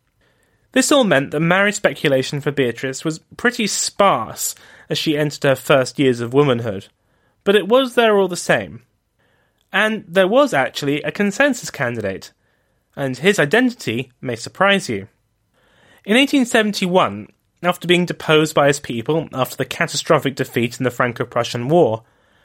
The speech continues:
Emperor Napoleon the third, his wife Eugenie, and teenage son Louis went into exile in England. They made their home in Kent, and were present in the crowds watching Bertie's procession to his service of thanksgiving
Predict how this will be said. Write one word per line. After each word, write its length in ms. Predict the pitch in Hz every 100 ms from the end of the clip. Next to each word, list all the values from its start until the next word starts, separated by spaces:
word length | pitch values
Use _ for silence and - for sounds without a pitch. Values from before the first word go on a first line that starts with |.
| _ _ _ -
Emperor 340 | 226 254 262
Napoleon 480 | 233 - 196 190 185
the 80 | 175
third, 500 | - 139 160 214 - -
his 160 | 170 160
wife 280 | 185 185
Eugenie, 600 | 156 143 156 127 123 180 - _
and 240 | 156 156
teenage 400 | 156 220 196 175
son 240 | - 160 139
Louis 480 | 165 240 135 127 135 _ _ -
went 200 | 196 202
into 260 | 226 202
exile 420 | 151 151 - 143 135
in 100 | 143
England. 460 | 160 127 101 110 _ _ _ _ _ _ _ _ -
They 100 | 196
made 260 | 240 277
their 140 | 190 151
home 200 | 143 135
in 140 | 143
Kent, 480 | 143 - 143 104 - _ _ _ _
and 100 | 196
were 80 | 196
present 480 | 202 240 240 226 208
in 120 | 196
the 80 | 190
crowds 520 | - 190 156 139 -
watching 340 | 165 - 165
Bertie's 400 | 151 147 147 165
procession 640 | - 156 - 175 - 131
to 140 | 139 -
his 160 | 147
service 400 | - 160 147 143
of 100 | 151
thanksgiving 720 | - 151 135 - 202 135 117